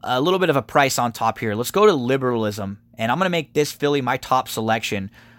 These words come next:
Her lone sib was oh for two, but the Dam was a nine-time winner who earned a hundred fifteen thousand. The barn is six for their last fifteen with first-time starters, and they've always been a barn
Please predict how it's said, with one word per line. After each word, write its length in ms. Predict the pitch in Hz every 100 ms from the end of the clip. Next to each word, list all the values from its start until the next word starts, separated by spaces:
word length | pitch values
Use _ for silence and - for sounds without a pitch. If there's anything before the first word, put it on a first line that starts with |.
| -
Her 80 | 131
lone 240 | 139 185
sib 220 | 196 190 170
was 140 | 147
oh 140 | 147
for 140 | 156 156
two, 260 | - 143
but 120 | 135 117
the 60 |
Dam 320 | 110 131 165
was 120 | 165 120
a 60 |
nine-time 640 | 117 110 131 147 147 156 127
winner 260 | 123 131
who 220 | 123 117 -
earned 160 | 127 120
a 60 | 104
hundred 280 | 123 123
fifteen 440 | 107 113 - 123 113
thousand. 480 | 101 104 110 123 131 - - - -
The 80 | 117
barn 240 | 131 143
is 100 | 113
six 300 | - - -
for 120 | 202
their 140 | 160 135
last 380 | 135 135 -
fifteen 420 | 147 - - 135 123
with 160 | 110
first-time 500 | - 117 - 123 117
starters, 440 | 107 107 117 139 -
and 120 | 139
they've 160 | 151 -
always 480 | 143 147 170 175 147
been 280 | 120 151 151
a 80 | 135
barn 460 | 127 123 127 135